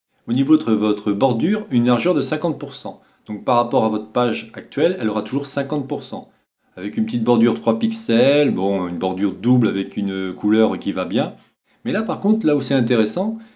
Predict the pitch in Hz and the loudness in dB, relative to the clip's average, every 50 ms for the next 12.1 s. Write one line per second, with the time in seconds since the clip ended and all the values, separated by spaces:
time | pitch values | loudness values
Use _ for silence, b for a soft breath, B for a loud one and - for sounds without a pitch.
0 | B B B B B B - - - 147 143 156 143 123 131 147 143 131 143 143 | B B B B B B -10 -6 -4 -2 2 2 2 2 2 0 0 2 2 2
1 | 156 190 202 190 143 113 117 160 - 156 156 - 139 123 123 165 190 175 135 110 | 2 2 2 2 2 2 2 2 0 0 0 2 2 2 4 2 2 4 4 2
2 | 113 165 175 - 165 - - - - 120 107 - - - - 90 - 180 190 180 | 2 0 -2 -4 -6 -6 -6 -4 -2 0 0 -2 -2 -6 -6 -6 -4 -4 -2 -4
3 | 139 - 120 110 104 92 98 117 151 202 220 - - _ _ _ _ _ _ _ | 0 2 4 4 4 2 0 -4 -4 -4 -6 -10 -14 _ _ _ _ _ _ _
4 | _ _ _ _ _ _ _ _ _ _ - 117 120 - 139 120 110 - - 214 | _ _ _ _ _ _ _ _ _ _ -4 -4 -2 -2 -4 -6 -4 0 2 4
5 | 214 - 117 110 104 113 117 110 110 104 101 101 - 120 113 113 123 127 120 104 | 4 4 4 2 2 2 2 2 2 0 -2 -2 0 2 4 4 4 4 4 2
6 | - 95 92 98 107 107 110 110 98 104 117 120 117 117 113 - - 92 90 90 | 2 0 -2 -2 2 2 2 2 4 4 4 4 4 2 -2 -4 -6 -4 -4 -2
7 | 87 87 82 82 85 85 85 82 87 87 - - - - 95 - - 98 87 98 | -2 -2 -4 -6 -6 -8 -8 -8 -8 -10 -10 -12 -14 -14 -14 -12 -12 -12 -10 -8
8 | 101 110 117 127 135 139 135 b b b b _ _ _ _ _ _ _ _ _ | -6 -4 -4 -4 -6 -8 -10 b b b b _ _ _ _ _ _ _ _ _
9 | _ _ _ _ _ _ _ _ _ _ _ _ _ _ - 98 98 - - 113 | _ _ _ _ _ _ _ _ _ _ _ _ _ _ -20 -18 -18 -10 -8 -6
10 | 104 101 101 101 - - - 123 113 117 - - - - - _ _ _ _ _ | -4 -4 -4 -6 -8 -6 -4 -4 -4 -4 -6 -10 -20 -20 -20 _ _ _ _ _
11 | _ _ _ _ - 92 98 95 98 98 90 92 101 120 139 160 180 202 202 208 | _ _ _ _ -14 -12 -10 -8 -6 -6 -6 -2 0 2 2 2 0 -2 -4 -8
12 | - | -12